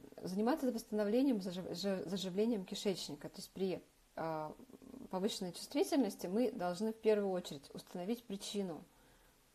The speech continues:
и затем уже ее решать. Да? То есть еще один механизм, кстати говоря, развития, а, проницаемости кишечника — это стресс, как неудивительно, да? Не, не только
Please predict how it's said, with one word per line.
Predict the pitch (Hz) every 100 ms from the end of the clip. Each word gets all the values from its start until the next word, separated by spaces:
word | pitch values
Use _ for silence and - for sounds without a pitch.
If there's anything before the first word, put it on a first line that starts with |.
| _ - _ -
и | 196 208 - -
затем | 180 196 226 254 269 269 -
уже | 185 180 202 208 233 _ -
ее | 175 202 196 -
решать. | 190 - 175 143 - - - 190
Да? | 214 - -
То | 190
есть | 156 - - - - - -
еще | 196 269
один | 294 247 233
механизм, | 220 208 202 170
кстати | - 175 -
говоря, | 175 180 180 165 156 _
развития, | 165 180 196 214 196 170 - -
а, | 165 170
проницаемости | 180 185 220 254 247 220 190
кишечника — | 202 202 190 - 165 185
это | -
стресс, | - - 196 151 - - -
как | 165
неудивительно, | 185 185 175 190 202 185 151 147
да? | 175 196
Не, | 165
не | 165 185
только | 226 240 208